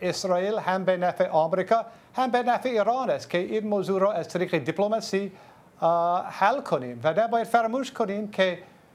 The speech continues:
این یک بازی بر برد است، بازی، اه، حاصل جمع صفر نیست که یک توافق می‌تونه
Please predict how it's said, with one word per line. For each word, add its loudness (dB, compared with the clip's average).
این 0
یک 2
بازی 2
بر 2
برد 2
است، -2
بازی، 0
اه، -2
حاصل 2
جمع 0
صفر 0
نیست -2
که 2
یک 0
توافق 2
می‌تونه 0